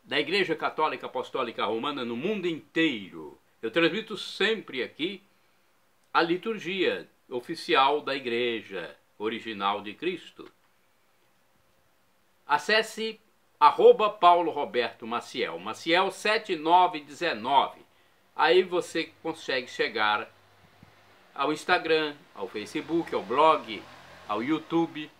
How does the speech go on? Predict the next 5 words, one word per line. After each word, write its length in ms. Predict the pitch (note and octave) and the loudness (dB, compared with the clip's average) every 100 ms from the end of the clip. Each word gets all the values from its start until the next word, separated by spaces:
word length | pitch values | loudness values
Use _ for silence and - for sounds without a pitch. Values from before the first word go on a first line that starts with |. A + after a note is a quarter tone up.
| _ _ _ _ - | _ _ _ _ -2
Dê 100 | F#3 | 2
um 100 | A#3+ | 4
like, 440 | F3 G3 G#3+ G#3 | 6 4 2 -4
compartilhe 1200 | D#3+ D3+ D3 C3 - - - F#3+ G3 F#3+ F3+ F3 - _ _ _ _ _ _ _ _ _ _ _ _ _ _ _ _ _ _ _ _ _ _ - | -8 -6 0 0 -2 -10 -10 -8 -8 -4 -4 -4 -10 _ _ _ _ _ _ _ _ _ _ _ _ _ _ _ _ _ _ _ _ _ _ -4
e 460 | E3+ G3 A3 A3 | -2 0 -2 -8